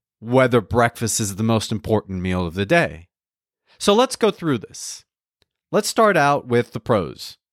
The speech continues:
Okay, well, I'm familiar with a few studies that have looked at specific meals during the day, including breakfast.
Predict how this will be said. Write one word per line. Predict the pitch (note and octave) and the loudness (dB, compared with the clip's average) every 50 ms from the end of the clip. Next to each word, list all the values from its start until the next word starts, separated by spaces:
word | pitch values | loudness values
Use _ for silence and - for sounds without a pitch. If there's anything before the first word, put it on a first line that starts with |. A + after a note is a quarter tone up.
| _ _ _ _ _ _ _ _ _ _ _ _ _ _ _ _ _ _ - | _ _ _ _ _ _ _ _ _ _ _ _ _ _ _ _ _ _ -4
Okay, | G#3 G#3 F3+ A2+ G2+ | 0 2 2 0 0
well, | A#2 D3+ F#3+ G3 F#3 D#3 - - | 0 2 2 2 2 0 -2 -4
I'm | E3+ A3 C4+ D4 D4+ | -2 -2 0 0 -2
familiar | D4 - C#4 G#3 E3 E3 E3 E3+ F3 E3+ E3+ E3 E3 E3 E3 D#3+ | -4 -2 -2 0 2 4 4 4 4 4 4 4 4 2 2 0
with | - B2 B2 C3+ C3+ B2+ - | -2 -4 -2 -2 0 -2 -2
a | - A2 A2 | -6 -8 -10
few | - - - - D#3+ F#3 G#3 G3+ | -10 -14 -8 -4 -2 -2 0 -2
studies | - - - D3+ D3+ D3+ D#3 D#3 D#3 D#3 D#3 - - - _ _ _ _ _ - | -2 0 2 2 2 4 2 2 0 0 -2 -4 -8 -12 _ _ _ _ _ -14
that | B2 A#2+ C3 B2+ B2+ B2+ | -2 2 2 2 4 2
have | C3 B2 A#2 A2+ G#2 - | 2 0 0 0 -2 -4
looked | G#2 A#2+ C#3 E3 E3+ E3 - C#3+ | -4 0 2 2 2 0 0 0
at | C3+ C3 B2+ B2+ B2+ A2+ - _ | 2 4 4 2 2 -2 -4 _
specific | - - - - C3 - D#3+ D3+ - D#3 - - | -12 -8 -6 -4 -2 -2 -2 -2 -2 -4 -6 -4
meals | A#2+ B2 B2+ C3 C3 B2+ B2+ B2 G#2+ | -2 0 2 4 4 4 2 2 0
during | - A#2+ A2+ A2+ G#2+ | -2 -2 -2 -2 -2
the | G#2 | -2
day, | F#2+ B2 B2 C3 C3 B2+ C3 C3+ - | 0 2 4 4 4 2 0 -2 -6
including | - G2 G2 - - - C3 A#2+ A#2 A2+ G#2+ G#2 - _ _ _ _ _ - | -10 -12 -12 -10 -4 -2 0 0 0 0 -2 -6 -10 _ _ _ _ _ 0
breakfast. | F#3+ A3 A3 - - - - - - - - | 0 0 0 -4 -12 -14 -14 -14 -16 -16 -18